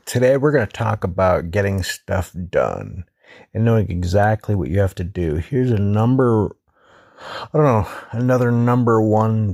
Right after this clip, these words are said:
business killer is not knowing exactly what to do.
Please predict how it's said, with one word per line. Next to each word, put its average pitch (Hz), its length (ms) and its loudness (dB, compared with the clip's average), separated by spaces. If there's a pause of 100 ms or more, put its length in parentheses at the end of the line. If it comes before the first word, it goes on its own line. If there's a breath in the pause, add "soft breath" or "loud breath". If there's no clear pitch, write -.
(100)
business 110 480 -2
killer 117 560 0
is 104 160 -2
not 120 240 0
knowing 131 300 2
exactly 107 580 0
what 101 380 -2
to - 80 -14
do. 101 600 -4